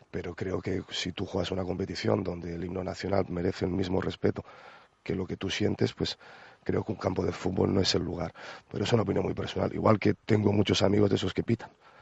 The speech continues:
Y que les entiendo su postura, ¿eh? Que, aunque yo piense lo contrario, lo mejor. Porque me gusta más unir que dividir, ¿no? Pero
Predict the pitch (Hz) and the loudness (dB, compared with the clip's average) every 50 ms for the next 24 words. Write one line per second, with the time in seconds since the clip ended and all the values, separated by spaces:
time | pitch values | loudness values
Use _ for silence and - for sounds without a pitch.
0 | - - - - - - _ _ _ - - - 90 - 92 92 90 92 95 95 | -20 -20 -20 -20 -20 -20 _ _ _ -14 -10 -10 -6 -4 -4 -2 0 0 0 0
1 | - - 107 90 - 104 95 98 95 95 92 - 98 92 87 85 - - 113 98 | 0 0 0 -2 0 0 0 2 2 2 2 0 -2 -4 -6 -4 2 4 6 6
2 | 85 87 113 143 156 - 92 90 90 87 87 90 87 - - - - - - - | 6 6 4 4 2 2 2 2 4 4 4 2 2 0 -2 -10 -14 -4 -2 -2
3 | 95 - - - 92 92 98 98 95 95 95 - - 92 90 87 - 90 90 82 | -2 0 -2 -2 0 0 0 2 2 0 0 -2 -2 -2 -2 -2 -2 -2 -2 -2
4 | 82 - - 110 110 101 92 87 90 87 87 - - 95 - - - - - - | -2 0 4 4 4 4 4 2 0 -2 -2 0 0 0 0 -2 -8 -18 -20 -20
5 | - - - _ - 98 - - 92 87 90 - - - - 73 - - - 98 | -20 -20 -20 _ -8 -8 -6 -6 -8 -6 -6 -8 -6 -6 -4 -4 -4 -2 0 0
6 | 98 90 - 98 95 101 101 - 101 92 92 92 92 92 107 87 - 95 107 - | 0 2 2 0 0 0 2 2 2 2 4 2 2 4 4 2 2 -2 -8 -8
7 | - - - - - - _ - _ - 92 87 90 87 85 85 87 82 82 82 | -12 -14 -16 -16 -20 -20 _ -18 _ -8 -8 -6 -6 -6 -6 -6 -6 -8 -8 -12
8 | 80 | -14